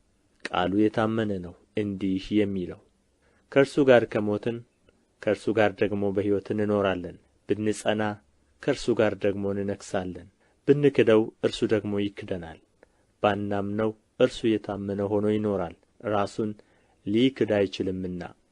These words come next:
ይህን አሳስባቸው፣ በቃልም እንዳይጣሉ በእግዚአብሔር ፊት ምከራቸው። ይህ ምንም የማይረባ የሚሰሙትንም የሚያፈርስ ነውና። የእውነትን ቃል በቅንነት የሚናገር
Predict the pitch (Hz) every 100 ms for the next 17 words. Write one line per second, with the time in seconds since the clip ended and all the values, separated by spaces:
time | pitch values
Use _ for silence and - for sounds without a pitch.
0 | _ _ _ _ _ 117 127 156 143 117
1 | 120 104 - 98 - - 101 92 - _
2 | _ _ _ _ _ 110 107 110 107 104
3 | 107 104 101 101 - 101 101 110 110 110
4 | 101 113 104 104 101 - 107 - 110 -
5 | 101 90 - - - _ _ _ _ -
6 | 101 117 - - - 104 120 120 113 107
7 | 104 104 104 104 113 113 104 117 135 117
8 | 107 101 101 101 104 _ _ - 110 107
9 | 107 101 92 107 - 101 98 95 90 -
10 | - _ _ _ _ _ - 120 143 156
11 | 139 127 110 110 110 113 113 _ _ 110
12 | 104 - 123 113 110 104 113 104 104 104
13 | 101 98 - 113